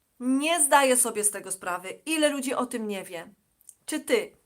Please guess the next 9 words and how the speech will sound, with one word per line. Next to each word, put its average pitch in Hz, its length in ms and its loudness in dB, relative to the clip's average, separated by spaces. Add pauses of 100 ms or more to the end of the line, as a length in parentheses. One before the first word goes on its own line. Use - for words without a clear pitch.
(120)
o 214 100 -2
tym 214 180 -6
wiedziałaś? 214 680 -2 (840)
Ja, 226 180 6
gdy 226 180 -6
się 233 140 -8
o - 80 -4
tym 233 200 -10
dowiedziałam, 208 680 -6